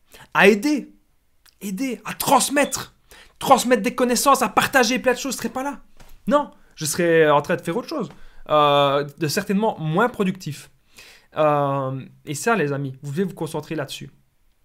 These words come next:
sur votre avenir, parce que vous visualisez. Qu'est-ce que vous voulez dans votre vie ? Vous voulez pas que le P N y change ? C'est pas possible ça. Même si vous le voulez, ça n'arrivera pas. Ce que vous devez faire, c'est vous concentrer sur votre avenir, sur vos buts, sur vos objectifs.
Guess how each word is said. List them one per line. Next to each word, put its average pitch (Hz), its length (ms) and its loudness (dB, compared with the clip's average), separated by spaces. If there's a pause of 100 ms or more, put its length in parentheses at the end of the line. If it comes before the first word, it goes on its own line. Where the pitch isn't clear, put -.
(460)
sur - 180 -8
votre 156 240 -6
avenir, 165 380 -4 (480)
parce - 180 -6
que - 300 -6 (1200)
vous 160 180 -8
visualisez. 165 640 -4 (460)
Qu'est-ce 247 200 -2
que 185 120 -8
vous 170 80 -6
voulez 165 240 -6
dans 147 100 -4
votre 143 240 -10
vie ? 139 160 -12 (460)
Vous 143 80 -6
voulez 160 240 -4
pas 220 140 -8
que - 120 -8
le 156 60 -6
P 170 140 -4
N 156 80 -4
y 151 60 -8
change ? 147 400 -8 (300)
C'est - 100 -20
pas 185 100 -6
possible 160 300 -10
ça. - 200 -18 (200)
Même 220 140 6
si 220 120 0
vous 190 100 0
le 170 80 0
voulez, 165 180 0
ça 190 160 -4
n'arrivera 143 380 -6
pas. - 120 -18 (760)
Ce - 240 -6
que 220 100 -4
vous 190 80 -4
devez 151 200 -6
faire, 151 280 -8
c'est - 80 -8
vous 143 100 -8
concentrer 160 360 -6
sur 147 220 -8
votre 175 280 -6
avenir, 180 360 -2
sur 180 200 -2
vos 190 240 6
buts, 226 240 0
sur - 220 -4
vos 214 280 0
objectifs. 208 640 -2